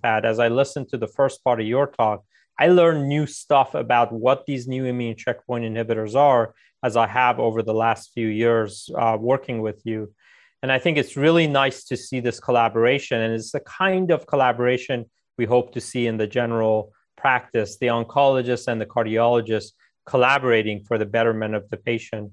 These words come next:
I think just to summarize for the audience, again, we talked about one aspect of cardio-oncology, but really an emerging one, and, uh, one that's really an important aspect of our care. Because unlike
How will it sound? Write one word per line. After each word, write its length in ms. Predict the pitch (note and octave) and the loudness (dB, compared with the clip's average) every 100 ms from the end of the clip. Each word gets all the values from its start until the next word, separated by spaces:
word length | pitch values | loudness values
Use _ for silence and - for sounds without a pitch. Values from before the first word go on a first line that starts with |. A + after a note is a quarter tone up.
| _ _ - _ - | _ _ -20 _ -2
I 80 | |
think 200 | C3 E3+ | 0 2
just 240 | D3+ E3+ - | 2 0 -2
to 60 | |
summarize 800 | C#3+ - E3 E3 E3+ C#3 B2 A2+ | -12 -4 0 2 4 4 4 0
for 180 | - B2 | 0 2
the 60 | A#2 | 6
audience, 640 | B2 C#3+ C3+ A#2 A2 - | 6 4 2 0 0 -4
again, 280 | A#2+ C3+ B2 | -2 0 -2
we 120 | A#2+ | -4
talked 340 | - F#3 - | 0 0 0
about 240 | D#3+ D3 A#2+ | 0 0 2
one 320 | B2 D#3 E3+ | 2 2 2
aspect 640 | D#3 C#3 - - C3 - | 0 -2 -4 -6 -6 -4
of 140 | B2 - | -6 -2
cardio-oncology, 1120 | B2+ B2 A#2 A2 - C3+ B2 G#2+ G#2+ G#2 G2+ _ _ - | 0 2 0 -2 -2 2 2 0 -6 -10 -10 _ _ -2
but 160 | C#3 C3+ | -2 2
really 440 | D#3 G3+ F#3+ F3+ | 2 4 4 2
an 160 | D3 C3+ | 0 -2
emerging 640 | C3 C3+ D3 C3 B2+ A2+ | 2 4 4 2 -4 -4
one, 300 | G#2+ G#2+ G#2 | -4 -4 -4
and, 320 | - A#2+ A2+ | -8 -6 -4
uh, 360 | A2+ A2+ A2+ G#2+ _ _ - | -2 0 -2 -4 _ _ -2
one 300 | C3 C#3 C3 | 2 2 2
that's 400 | A#2+ A#2+ - B2+ | 2 0 -6 2
really 320 | D3 D3 C3+ | 2 4 2
an 120 | A#2+ | 0
important 560 | A2+ G#2+ - B2+ A#2 - | -2 -4 0 2 2 -4
aspect 680 | - B2 - - A#2 - | -4 -4 -4 -4 -4 -2
of 140 | A2+ A2 | -6 -4
our 120 | G#2 | -6
care. 460 | G#2 A#2 G#2+ G#2 - _ _ _ - | -6 -4 -4 -4 -10 _ _ _ -6
Because 240 | D3+ B2 | -2 2
unlike 380 | C3+ C3+ D#3 | 2 2 0